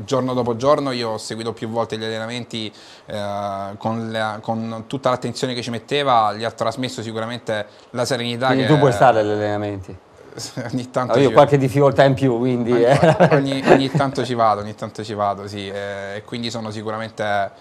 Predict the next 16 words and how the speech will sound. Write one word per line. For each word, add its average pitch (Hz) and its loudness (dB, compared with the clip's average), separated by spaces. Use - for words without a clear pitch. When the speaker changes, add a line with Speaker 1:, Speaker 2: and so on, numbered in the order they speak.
Speaker 1:
eh, 104 -8
tanti 127 -2
aspetti 131 -4
che 120 -6
hanno 113 -6
curato 113 0
con 123 -2
attenzione, 107 -6
che 98 -10
ci - -12
hanno 101 -12
fatto 104 -8
ottenere 101 -10
sicuramente 101 -12
questi 101 -10
risultati. 98 -8